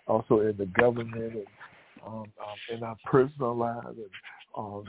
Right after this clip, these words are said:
sickness and disease. And I mean, it's just like the, the whole world has just been turned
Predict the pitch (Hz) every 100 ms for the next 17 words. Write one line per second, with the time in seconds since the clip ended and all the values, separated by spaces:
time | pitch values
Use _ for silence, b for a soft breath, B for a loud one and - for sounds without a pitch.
0 | - - 135 127 123 120 113 101 101 113
1 | 123 120 113 98 110 127 135 131 131 -
2 | - 135 104 120 117 110 117 113 147 139
3 | 127 131 127 123 117 B B - 135 117
4 | - 117 104 135 123